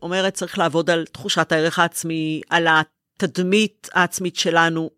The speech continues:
בעיני עצמנו, לאמץ הרגלים, אה, מיטיבים, שמיטיבים איתנו ביום-יום, וכל הדברים האלה בעצם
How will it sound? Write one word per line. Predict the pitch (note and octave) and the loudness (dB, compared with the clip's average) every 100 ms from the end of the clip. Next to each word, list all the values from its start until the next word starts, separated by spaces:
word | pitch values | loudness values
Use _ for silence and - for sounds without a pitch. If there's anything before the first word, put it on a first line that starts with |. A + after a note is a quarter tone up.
| - | -6
בעיני | D#3 E3 E3 | -2 0 0
עצמנו, | D#3+ - E3 D#3 D3+ D3 C#3+ - - - - - - | -2 -4 -6 -6 -6 -8 -10 -14 -20 -20 -20 -8 2
לאמץ | F#3+ F3+ F#3+ D4+ - | 4 6 4 2 2
הרגלים, | A#3+ F3 G3 G#3 A#3+ A#3+ A#3+ - | 0 4 2 4 2 0 -4 -6
אה, | F3+ F#3 | -2 0
מיטיבים, | F3+ F3 - F3 D3+ A#3+ F#3 D#3 E3 | 2 0 0 -2 0 0 0 -6 -14
שמיטיבים | - E3+ E3+ - E3+ G#3 | -12 -6 -6 -4 -2 -2
איתנו | A3 A3 G3+ G3 | -2 0 0 2
ביום-יום, | D#3+ F3+ F3+ F#3 E3+ D3 C#3+ - - - - - - | 2 2 4 4 4 0 -12 -20 -20 -20 -20 -20 -14
וכל | B2+ E3+ E3 B3+ D4 | 0 0 2 2 4
הדברים | B3+ C4+ D4+ | 4 2 4
האלה | D#4 | 4
בעצם | A3+ G3+ A3 A#3+ G#3+ | 6 4 4 -2 -4